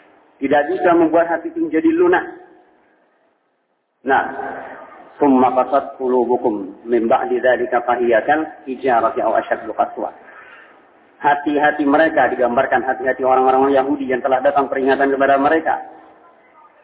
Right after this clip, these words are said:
Nah, kaku, beku, kaku, keras, seperti batu, bahkan lebih. Padahal di antara batu-batu itu, "Wa minal hijarati ma yanam, ma yatafajjaru minhul anhar." Ada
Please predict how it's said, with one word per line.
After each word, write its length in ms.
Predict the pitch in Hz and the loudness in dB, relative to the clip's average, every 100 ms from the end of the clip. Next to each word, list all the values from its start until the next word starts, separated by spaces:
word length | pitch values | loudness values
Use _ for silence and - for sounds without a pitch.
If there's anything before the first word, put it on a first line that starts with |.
| _ _ 110 | _ _ -2
Nah, 480 | 123 101 - - - 160 | 0 0 -2 -8 -2 0
kaku, 400 | 165 - 170 - | 0 2 0 2
beku, 480 | - 220 170 - | 0 -2 -6 -8
kaku, 480 | - 180 - 175 - - - _ _ _ _ - | -2 -2 -2 -4 -6 -10 -20 _ _ _ _ -2
keras, 320 | 175 180 151 - - - - _ - | 2 2 0 -6 -12 -16 -20 _ -6
seperti 320 | 156 - 165 | 0 2 2
batu, 320 | 156 160 180 160 | 2 2 2 0
bahkan 240 | 151 175 | 0 0
lebih. 400 | 185 180 175 - - _ _ _ _ _ _ _ _ _ _ | -2 -2 -4 -6 -20 _ _ _ _ _ _ _ _ _ _
Padahal 480 | - 117 127 147 139 | -4 0 2 2 2
di 80 | 139 | 2
antara 320 | 131 139 139 135 | 2 4 2 2
batu-batu 480 | 143 151 143 135 151 | 0 0 -2 -2 -4
itu, 480 | 147 143 127 123 - _ _ _ _ - | -6 -6 -8 -10 -18 _ _ _ _ -8
"Wa 80 | 107 | 0
minal 240 | 131 139 135 | 2 2 0
hijarati 400 | 143 151 151 151 | 2 2 2 2
ma 120 | 156 151 | 2 2
yanam, 480 | 156 151 120 117 - - - - | 2 2 0 -4 -12 -20 -20 -4
ma 160 | 131 | -2
yatafajjaru 560 | 147 151 147 147 151 156 | 0 -2 0 0 2 2
minhul 240 | 151 151 | 2 2
anhar." 480 | 151 143 156 143 - - | 2 2 2 2 0 -2
Ada 300 | 170 165 | 0 2